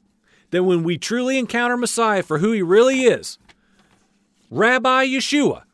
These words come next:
the Jewish man who wore tzitzit, who kept all the feasts and Sabbath,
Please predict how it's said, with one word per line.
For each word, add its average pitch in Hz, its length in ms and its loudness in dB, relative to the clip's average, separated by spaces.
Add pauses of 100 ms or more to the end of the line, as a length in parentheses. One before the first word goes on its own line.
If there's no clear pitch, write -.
(680)
the 143 120 -6
Jewish 196 480 0
man 117 260 -10 (520)
who 214 100 0
wore 247 300 0
tzitzit, 175 560 -8 (340)
who 190 120 -4
kept 247 360 -2
all 240 200 -2
the 254 100 -4
feasts 240 400 -8
and 214 120 -6
Sabbath, 214 400 -2